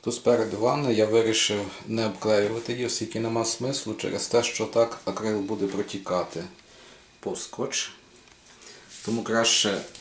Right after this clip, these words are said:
беру рідке мило і промащую весь цей камінь повністю. Звідси аж до середини або навіть ще нижче.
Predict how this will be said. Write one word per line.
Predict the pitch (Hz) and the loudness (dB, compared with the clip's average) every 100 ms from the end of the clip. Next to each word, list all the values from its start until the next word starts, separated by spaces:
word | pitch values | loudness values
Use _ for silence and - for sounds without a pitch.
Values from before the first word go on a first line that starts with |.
| - - - 117 107 101 | -12 -10 -10 -10 -10 -2
беру | 101 104 92 80 - - - | 2 2 0 -4 -10 -8 -4
рідке | 107 - 113 | -4 2 4
мило | 104 123 143 147 - - - - - - - - - - - - - - - - - - | 4 4 4 2 0 -8 -8 -20 -20 -20 -20 -20 -20 -20 -20 -20 -20 -20 -20 -20 -16 -4
і | 131 139 - - - - - - - - - - - | -2 -2 -4 -12 -20 -20 -20 -20 -20 -20 -20 -20 -12
промащую | - 107 113 - - 110 104 - - - - - - | -6 0 0 0 -2 0 -2 -6 -20 -20 -20 -20 -6
весь | 107 107 | -2 -2
цей | - 104 | -2 -4
камінь | - 90 80 73 - | -4 -6 -4 -6 -6
повністю. | 92 87 87 - 90 90 - - - - - - | -4 -2 -2 -4 -6 -12 -16 -20 -20 -20 -20 -18
Звідси | - 98 123 143 - 113 - - - - - - | -12 -6 -6 -4 -4 -6 -14 -20 -20 -20 -20 -10
аж | - 98 | -6 -4
до | 92 | -4
середини | - 95 - 117 120 101 | -4 -4 -2 0 2 2
або | 92 | 0
навіть | 85 90 | -4 -2
ще | - 123 | -2 0
нижче. | 120 113 - - | 0 -2 -2 -4